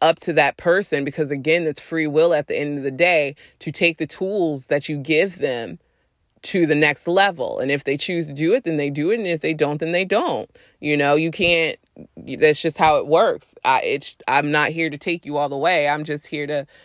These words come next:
help, you know? And then with that, you know, you take that knowledge and then you spread it. And I've, I've always been, I've,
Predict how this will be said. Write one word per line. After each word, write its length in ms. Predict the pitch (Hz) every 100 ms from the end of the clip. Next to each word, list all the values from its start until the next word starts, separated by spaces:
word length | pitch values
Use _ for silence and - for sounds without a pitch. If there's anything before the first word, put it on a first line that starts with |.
| _ _
help, 420 | - 254 - _ _ _ _ _
you 120 | 147
know? 360 | 147 143 156 202 _ _ _ _ _ _ _ -
And 180 | 156 160
then 180 | 165 147
with 140 | 143
that, 420 | 156 175 190 165 - -
you 120 | 151
know, 200 | 147 147
you 160 | 151 147
take 260 | - 170
that 160 | 160 139
knowledge 480 | 143 156 208 160 151
and 140 | 151
then 100 | 151
you 360 | 147 156 214 247
spread 360 | - - 139
it. 160 | 73 - _ _ _ _ -
And 140 | 156
I've, 200 | 160 165 -
I've 200 | 170 165
always 400 | 165 185 226 214 _ _ -
been, 380 | 165 156 143 - -
I've, 240 | - 165